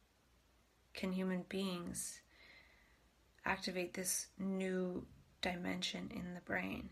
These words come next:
in the mind? And can we go from being on autopilot with our thoughts, having our body on autopilot,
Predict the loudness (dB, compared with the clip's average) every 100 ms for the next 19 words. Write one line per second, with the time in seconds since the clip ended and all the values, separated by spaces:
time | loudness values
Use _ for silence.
0 | -12 -20 -12 -4 0 0 0 -4 -6 -8
1 | -10 -12 -20 _ -20 -20 -20 -20 -20 -20
2 | -20 -2 4 4 6 8 8 6 2 0
3 | 0 -2 -2 0 0 -2 -10 -20 -18 -20
4 | -10 4 8 10 8 6 2 2 4 2
5 | 0 -2 -2 -2 -2 -2 -4 -4 -4 -4
6 | -2 0 2 0 -4 -4 -4 -6 -14 -20
7 | -20 -20 -20 -20 -20 -4 2 4 4 4
8 | 6 6 4 2 0 -4 -8 -8 -2 0
9 | 0 -2 -4